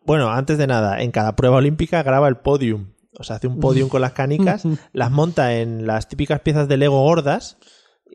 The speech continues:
Speaker 1: que ahí las canicas se quedan totalmente incrustadas.
Speaker 2: Claro, claro, claro, claro.
Speaker 1: Y hace una, un
Speaker 2: Lo
Speaker 1: podium.
Speaker 2: tiene todo pensado, ¿eh?
Speaker 1: Es que es un maravilloso, maravilloso. Por ejemplo, tiene una carrera de relevos en paralelo.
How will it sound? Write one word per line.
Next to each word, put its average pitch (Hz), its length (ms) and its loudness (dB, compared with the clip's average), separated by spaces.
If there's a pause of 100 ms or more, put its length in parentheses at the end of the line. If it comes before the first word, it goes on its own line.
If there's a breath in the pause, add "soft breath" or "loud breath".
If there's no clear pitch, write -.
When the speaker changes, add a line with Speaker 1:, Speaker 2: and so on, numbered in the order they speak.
Speaker 1:
que 117 80 -2
ahí 110 120 0
las 120 140 -2
canicas 127 340 -2
se 123 120 -4
quedan 123 200 2
totalmente 120 420 0
incrustadas. 139 600 0
Speaker 2:
Claro, - 0 -
claro, 175 220 0
claro, 175 200 -2
claro. 165 220 -2
Speaker 1:
Y 143 80 -2
hace 123 240 0
una, 135 420 0
un 123 100 -4
Speaker 2:
Lo 120 40 -8
Speaker 1:
podium. 139 300 2
Speaker 2:
tiene 175 180 2
todo 196 240 0
pensado, 190 500 0
¿eh? 165 200 0
Speaker 1:
Es - 80 -10
que 170 80 -12
es 135 100 -12
un 101 140 -2
maravilloso, 98 840 -4
maravilloso. 113 640 -6 (320 loud breath)
Por 135 100 -4
ejemplo, 147 280 0
tiene 180 320 0
una 175 180 0
carrera 175 260 2
de 170 60 4
relevos 175 680 0 (100)
en 131 160 -4
paralelo. 139 560 2